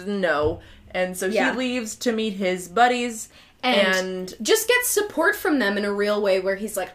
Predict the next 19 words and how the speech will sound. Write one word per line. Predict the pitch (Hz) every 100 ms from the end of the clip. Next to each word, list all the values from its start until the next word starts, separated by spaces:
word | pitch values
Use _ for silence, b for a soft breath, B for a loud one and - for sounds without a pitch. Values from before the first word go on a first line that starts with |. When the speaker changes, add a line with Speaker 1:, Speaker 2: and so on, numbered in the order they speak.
| -
Speaker 2:
"I | 523
turned | - 427
this | 392
person | - 320 311
down. | 262 226 226
Please | 226 311 277 -
tell | - 214
me | 196
I | 175
made | 175 151
a |
good | - 135
choice." | - - - - - B B
Speaker 1:
And | 190
Speaker 2:
And | 185
Speaker 1:
they're | 180
all | 185
Speaker 2:
then | 180
Speaker 1:
like, | 180 175 -